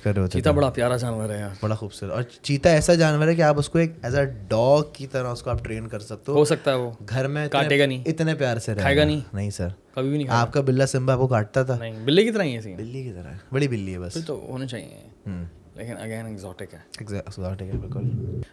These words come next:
Speaker 2: अजलान साहब, मेरा सवाल ये है कि अभी तुमने recently एक, अ, वो किया शो, जो कि एक, अ, शो की, की से इंस्पिरेशन थी।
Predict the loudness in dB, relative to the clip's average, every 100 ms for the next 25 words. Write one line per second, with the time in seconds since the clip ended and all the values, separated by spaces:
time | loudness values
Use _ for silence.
0 | _ 0 2 4 4 4 4 4 4 4
1 | 4 2 4 4 4 2 2 0 0 0
2 | 0 4 2 2 2 2 0 -4 -10 -20
3 | -20 -20 -20 -20 -14 -2 2 4 4 4
4 | 2 0 2 4 4 -2 -16 -20 -20 _
5 | -6 -4 2 4 4 4 4 4 2 0
6 | -2 -6 -12 -14 -12 0 2 2 -4 -8
7 | _ _ _ -6 -6 0 0 2 2 2
8 | 2 2 4 6 4 2 -2